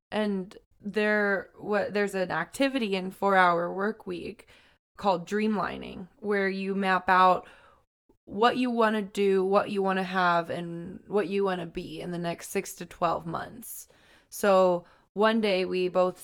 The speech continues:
sat at a cafe and we wrote down our, our dream line, our goals. And I had never done any sort of goal writing or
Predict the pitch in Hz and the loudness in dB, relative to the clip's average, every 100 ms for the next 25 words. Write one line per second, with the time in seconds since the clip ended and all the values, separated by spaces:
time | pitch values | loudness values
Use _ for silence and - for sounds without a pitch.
0 | - 190 185 - 175 160 - 160 175 170 | 0 2 2 0 -2 -2 -4 -6 -6 -8
1 | - _ - 196 190 - 247 247 - 160 | -14 _ -6 0 0 0 -2 -2 -2 -4
2 | - 185 185 180 185 185 180 180 - _ | -2 -2 -2 -4 -6 -4 -4 -6 -12 _
3 | _ - 170 202 202 196 196 165 165 170 | _ -8 0 4 4 2 2 2 2 -2
4 | - 165 165 160 - 165 160 170 170 156 | -4 -2 -2 -4 -2 -2 -4 -8 -10 -8
5 | 147 - - 151 165 160 143 - 165 170 | -10 -10 -8 -8 -8 -6 -4 -4 -6 -4
6 | - 190 214 202 202 214 214 220 208 - | 2 4 4 2 0 2 2 0 -2 0
7 | 185 175 175 185 190 - 180 170 160 185 | 0 0 -4 -4 -4 -4 -4 -4 2 4
8 | 180 175 170 175 175 170 165 | 6 6 4 2 -2 -6 -8